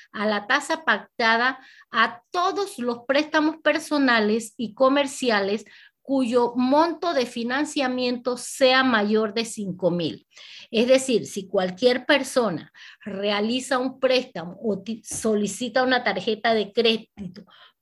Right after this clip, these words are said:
mayor de cinco mil o de cinco mil uno en adelante, ese, a ese préstamo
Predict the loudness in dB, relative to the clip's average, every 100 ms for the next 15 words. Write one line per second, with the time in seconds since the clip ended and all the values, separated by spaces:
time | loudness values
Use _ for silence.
0 | -2 2 2 2 0 0 0 -4 -6 -4
1 | -2 -2 2 2 2 0 0 -2 -4 -4
2 | -4 -2 0 2 4 4 4 4 4 4
3 | 4 4 2 0 -4 -12 -18 -18 0 2
4 | 2 2 0 -4 _ _ -4 0 0 0
5 | 0 -2 2 2 2 0 -4 -2 -4